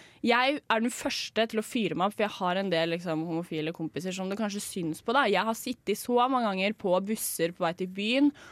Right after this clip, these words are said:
og kranglet med sånne her ekle gutter som driver og kommer med en sånn her dustekommentar om at, eh, de er gay og whatever. Jeg s-, alltid liksom fyrer meg opp skikkelig og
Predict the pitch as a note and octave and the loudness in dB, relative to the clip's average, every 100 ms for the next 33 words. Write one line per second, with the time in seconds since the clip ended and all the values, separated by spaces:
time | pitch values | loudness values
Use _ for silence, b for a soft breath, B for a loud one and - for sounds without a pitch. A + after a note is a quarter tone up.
0 | B A3+ - - C4 A3+ E3+ D3 F3+ A3+ | B -4 -2 0 2 2 0 0 2 2
1 | A3+ G3 - - - _ - E3 G3+ G#3 | 0 -2 -2 -8 -10 _ -2 0 0 -2
2 | - G#3 B3 A3 G#3 G3 F#3+ G#3 - _ | 0 0 2 0 0 0 2 0 -2 _
3 | _ - F3+ D#3+ F3 G3+ G#3+ A3 G#3 G#3 | _ -4 -2 -2 0 0 0 0 0 0
4 | B3+ - - - C#3 D#3 A3 B3 D#4 A3+ | -4 -6 -8 -6 -4 -2 2 4 4 2
5 | G#3 - G#3 G3 G3 F#3+ F#3+ F#3 - - | 0 2 2 4 4 2 2 0 -4 -10
6 | F3+ F3+ F3+ F3 E3 F3 E3+ F3 F3 E3 | -4 -2 0 0 0 2 2 2 0 0
7 | G3 E4 E4 B B B A#3+ A#3+ - G#3+ | 2 0 0 B B B -4 -4 0 2
8 | G#3 - C#4+ A#3+ A3+ - C#4 G3+ F3+ G3+ | 2 2 2 2 0 0 0 2 2 0
9 | A3 - A#3+ D4+ - A3 G3+ | -2 0 2 2 2 2 2